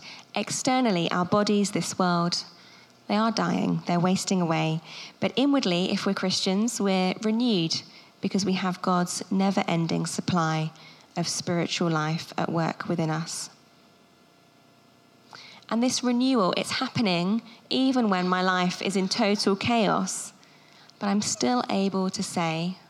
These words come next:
"God is in control." This renewal is happening when I'm full of doubts when I lack assurance that I'm even a Christian, but I can just cling on to and remember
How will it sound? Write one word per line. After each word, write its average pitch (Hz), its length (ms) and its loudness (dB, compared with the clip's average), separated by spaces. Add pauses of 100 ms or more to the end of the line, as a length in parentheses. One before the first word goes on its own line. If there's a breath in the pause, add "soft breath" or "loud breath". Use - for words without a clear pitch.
(160)
"God 190 200 -2
is 175 120 -4
in 165 120 -4
control." 165 560 -2 (1500 loud breath)
This 233 200 0
renewal 240 380 4
is 208 120 -2
happening 196 440 -2
when 175 140 -2
I'm 233 200 0
full 202 280 0
of 175 160 -4
doubts - 680 -2 (580 loud breath)
when 190 100 0
I 190 80 2
lack 202 360 -2
assurance 226 560 0
that 185 120 -2
I'm 180 120 0
even 226 240 2
a 196 60 2
Christian, 170 640 -2 (560 loud breath)
but 208 100 -2
I 214 80 0
can 220 200 2
just 254 340 0
cling 226 320 2
on 233 220 0
to 190 520 0
and 180 480 -2
remember 202 760 0